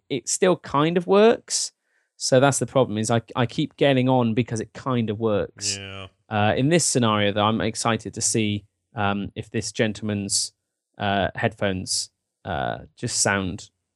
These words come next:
Speaker 1: amazing or
Speaker 2: Mm-hmm.
Speaker 1: shit, or if
Speaker 2: Mm-hmm.
Speaker 1: shit means amazing.
Speaker 2: Yeah.
Speaker 1: I don't know.
Speaker 2: I know. You're ba-,
Speaker 1: But
Speaker 2: you, the paradigm's really shifting on this co-, on this
Speaker 1: Exactly.
Speaker 2: email.
Speaker 1: It could be, it could be the, the next, next big thing.
Speaker 2: Mm-hmm.
Speaker 1: Uh, to,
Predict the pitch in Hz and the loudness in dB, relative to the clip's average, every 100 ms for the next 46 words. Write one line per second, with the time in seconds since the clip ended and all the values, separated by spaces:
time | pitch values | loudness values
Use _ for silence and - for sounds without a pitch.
0 | _ 113 107 104 101 101 101 104 104 107 | _ -2 0 0 -2 -4 -8 -8 -6 0
1 | 110 - _ - 107 131 127 - 113 104 | 0 0 _ -6 -4 -2 -2 0 -2 -2
2 | 107 95 104 101 117 117 113 113 120 104 | -2 -2 -2 -4 -4 0 2 4 4 2
3 | 127 127 123 127 165 170 160 143 - 170 | 0 -2 -2 2 6 6 6 4 6 6
4 | 165 131 113 131 107 - 120 98 87 87 | 8 6 4 2 2 2 0 -2 -4 -4
5 | 85 - - - 101 87 135 156 139 82 | -4 -6 -10 -10 -4 0 2 2 2 0
6 | 117 131 247 214 156 165 - 254 180 147 | -2 0 0 0 0 0 0 0 4 4
7 | 143 139 - 143 143 135 - - - - | 6 4 2 -2 0 0 -4 -10 -10 -4
8 | 143 117 - 123 - 113 85 98 101 120 | -2 -2 -2 -6 -2 -4 -4 -6 -6 -6
9 | 123 107 98 98 98 - 117 | -4 -2 0 0 -4 -6 -2